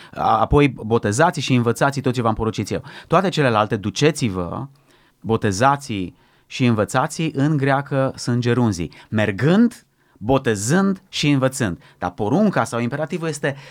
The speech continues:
„Faceți ucenici.” Deci este evident ce ne spune, eh, Isus să facem. Faceți ucenici cum? În timp ce mergeți sau mergând, botezând, identificați-i, puneți-i alături de un trup și învățați tot ce v-am poruncit eu, inclusiv această poruncă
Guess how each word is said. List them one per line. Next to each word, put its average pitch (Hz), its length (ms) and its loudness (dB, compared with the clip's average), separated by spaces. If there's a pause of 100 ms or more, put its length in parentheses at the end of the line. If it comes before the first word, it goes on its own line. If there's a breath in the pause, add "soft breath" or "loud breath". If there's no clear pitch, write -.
„Faceți 143 500 -2
ucenici.” 113 380 0 (220 loud breath)
Deci - 320 -6
este 131 520 0
evident 147 680 2
ce 170 180 0
ne 160 100 2
spune, 151 560 -2 (240 loud breath)
eh, 104 160 -4
Isus 131 420 -2
să 123 100 -2
facem. 104 340 -4
Faceți 135 360 -2
ucenici 147 360 0
cum? 226 380 2 (260 loud breath)
În 127 220 2
timp 170 240 2
ce 147 120 2
mergeți 131 280 4
sau 135 140 2
mergând, 117 560 0 (320 loud breath)
botezând, 123 800 2 (280)
identificați-i, 123 920 0
puneți-i 143 540 0 (160 loud breath)
alături 135 420 0
de 131 80 0
un 113 240 2
trup - 480 -2 (300 loud breath)
și 147 420 0
învățați 139 680 0
tot 214 200 -2
ce 214 80 -4
v-am 170 140 0
poruncit 151 380 -4
eu, 180 200 0
inclusiv 202 560 0
această 120 280 0
poruncă 101 400 -4